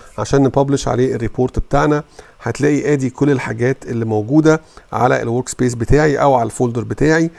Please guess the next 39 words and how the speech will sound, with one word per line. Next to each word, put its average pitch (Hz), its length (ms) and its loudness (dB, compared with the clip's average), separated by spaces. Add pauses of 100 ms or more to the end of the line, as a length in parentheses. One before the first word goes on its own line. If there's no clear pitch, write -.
(120)
تعالى 170 220 2
عايز 214 300 2
اختار 185 300 -2
منها 185 180 2
حاجتين، 160 500 -2
عايز 151 280 -2
اختار 139 300 -4
حاجه 143 200 -4
اسمها 139 300 -2
داتا 123 240 -2
سيت 190 220 -2 (200)
واختار 156 340 -2
حاجه 143 400 -2 (320)
اسمها 135 300 -2
ريبورت، 131 440 -2
وهقول 123 260 0
لك 123 140 -4
انا 117 160 -2
هعمل 127 160 -2
كده 120 260 -2
ليه. 156 220 2 (300)
فهروح 143 480 -2
على 147 100 0
الفلتر 180 420 2
هنا 180 260 2 (260)
هختار 139 360 0
داتا 127 260 0
سيت 160 340 -4
وهختار 123 540 -2 (440)
ريبورت، 123 540 -2 (280)
وتعالى 180 280 2
ندور 180 160 2
على 175 100 2
حاجه 165 160 -2
اسمها 151 440 0
ماي 135 300 2
فيرست 139 360 -4
بي 120 120 -2
اي 131 320 0